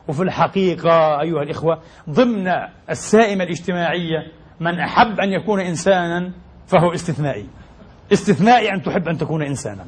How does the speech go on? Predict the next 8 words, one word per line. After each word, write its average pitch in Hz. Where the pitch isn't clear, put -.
صدقني، 131
أن 156
تحب 180
أن 180
تكون 160
إنسانا 214
على 160
الحقيقة 165